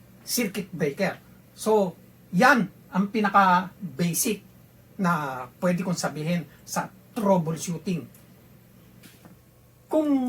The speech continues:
single light lang ang nagfi-flicker o nawala, eh, ang una nating gagawin, look for signs of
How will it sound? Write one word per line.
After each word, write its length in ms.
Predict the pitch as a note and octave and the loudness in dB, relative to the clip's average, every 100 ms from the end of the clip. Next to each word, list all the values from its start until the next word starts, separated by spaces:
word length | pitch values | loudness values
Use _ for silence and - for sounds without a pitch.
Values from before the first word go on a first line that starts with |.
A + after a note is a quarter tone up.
| A#3 G#3 | -2 -4
single 640 | - - F4+ E4+ G#3+ B3+ | -6 2 4 4 4 4
light 320 | G3 G#3+ F#3+ F3+ | 4 2 0 -2
lang 240 | E3+ E3+ - | -2 -2 -8
ang 200 | D#3+ E3+ - - G3+ | -8 -10 -18 -8 -6
nagfi-flicker 800 | E3 F#3+ F#3+ B3 D4 F3+ E3 - _ _ _ | -4 -6 -2 -2 -2 -2 -4 -6 _ _ _
o 120 | E3+ E3+ D#3 D#3 D#3 D3+ | -2 0 -2 -6 -10 -12
nawala, 560 | D3+ G3+ A#3 A#3 - - - _ _ _ _ - - - | -2 0 2 0 -2 -8 -16 _ _ _ _ -20 -20 -6
eh, 480 | A#3+ A3 G3 F3+ - - - - - _ _ _ _ | -2 0 0 -2 -4 -18 -20 -20 -20 _ _ _ _
ang 120 | A#3 C#4+ | -6 0
una 240 | F#4+ F4 | 4 6
nating 240 | D#4 D4+ C4+ | 4 4 2
gagawin, 560 | A3+ G#3 E3 D#3 D3+ E3+ - _ _ _ | 2 2 0 -4 -6 -14 -18 _ _ _
look 240 | B3+ G4 - | 2 2 0
for 240 | B3 F#3 | -2 0
signs 320 | G#3 G3+ | 2 2
of 80 | F#3 | 0